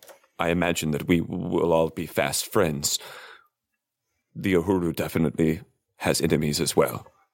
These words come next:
and we treat our enemies <laughs> accordingly.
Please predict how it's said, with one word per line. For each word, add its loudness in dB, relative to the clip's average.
and 2
we 4
treat 0
our 0
enemies 0
<laughs> -2
accordingly. 0